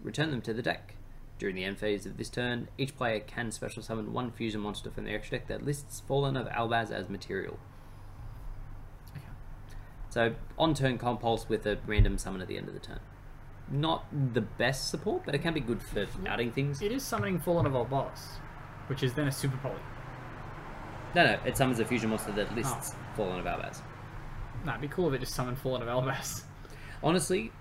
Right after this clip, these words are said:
Speaker 1: the more support that comes out for Fallen of Albaz, the less you actually need to ever summon Fallen of Albaz.
Speaker 2: Ah, it's
Speaker 1: You just send
Speaker 2: pretty
Speaker 1: him from
Speaker 2: cute.
Speaker 1: deck.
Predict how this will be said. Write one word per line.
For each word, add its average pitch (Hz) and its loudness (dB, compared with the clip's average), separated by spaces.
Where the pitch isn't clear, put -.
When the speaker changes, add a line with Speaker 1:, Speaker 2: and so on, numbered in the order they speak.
Speaker 1:
the 151 6
more 143 8
support 131 2
that 117 -2
comes 110 -2
out 107 2
for 117 -6
Fallen 113 4
of 101 -2
Albaz, 104 0
the 120 4
less 123 2
you 131 0
actually 113 0
need 104 -2
to 107 -6
ever 98 -2
summon 98 -4
Fallen 90 -4
of - -10
Albaz. - -4
Speaker 2:
Ah, 95 -2
it's - -6
Speaker 1:
You 123 6
just 139 6
send 131 8
Speaker 2:
pretty 135 8
Speaker 1:
him 120 2
from 117 4
Speaker 2:
cute. 98 -2
Speaker 1:
deck. 98 6